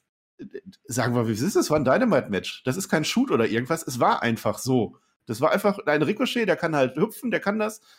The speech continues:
Ein Happy Corbin kann Heat ziehen, der kann das auch. Aber da ist ja kein Aufbau und nix. Ricochet hat einfach nur, "Haha, deine Eier, <laughs> haha, wie witzig", ein Ei-Update gemacht und dann hat er das Match.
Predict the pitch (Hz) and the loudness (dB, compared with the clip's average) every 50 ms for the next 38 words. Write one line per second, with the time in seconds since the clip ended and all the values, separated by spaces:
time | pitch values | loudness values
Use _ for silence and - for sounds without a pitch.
0 | _ _ _ 117 127 143 139 139 165 156 147 156 131 143 131 127 156 233 220 - | _ _ _ -4 -2 -2 0 2 0 2 2 2 2 2 0 2 0 -2 -2 -2
1 | - 220 190 147 143 - 151 139 131 131 - - 139 190 226 220 - - _ _ | -6 -2 0 0 0 0 0 0 0 -2 -2 0 2 2 2 0 -2 -16 _ _
2 | _ _ _ _ _ _ _ _ _ _ - - - 190 113 120 113 113 120 92 | _ _ _ _ _ _ _ _ _ _ -6 -4 -2 0 0 0 0 -2 -4 -4
3 | - 165 202 - - 196 196 - 151 101 107 107 104 101 98 - - - 135 170 | -4 -2 0 2 0 0 2 2 0 2 2 2 0 -2 -4 -6 -6 -4 -2 0
4 | 170 233 - 185 160 156 175 190 160 151 147 143 269 240 220 220 214 214 - - | 0 2 4 4 4 4 4 4 4 4 4 6 6 8 8 8 6 4 -2 -14
5 | - _ - - 196 190 - - 165 156 156 156 - - 262 233 208 208 185 202 | -10 _ 0 2 4 4 6 6 6 6 6 4 2 4 4 4 4 4 2 4
6 | 190 208 202 - 151 156 156 - 156 143 - 147 151 165 170 170 170 165 160 - | 4 2 2 2 -4 -4 -2 -4 -4 0 2 2 2 2 2 0 -4 -4 -2 -4
7 | 160 151 156 156 - _ _ _ _ 120 113 127 156 147 123 127 123 120 139 190 | -4 -4 -4 -6 -8 _ _ _ _ -2 0 2 2 2 2 0 0 0 -2 -2
8 | - | -4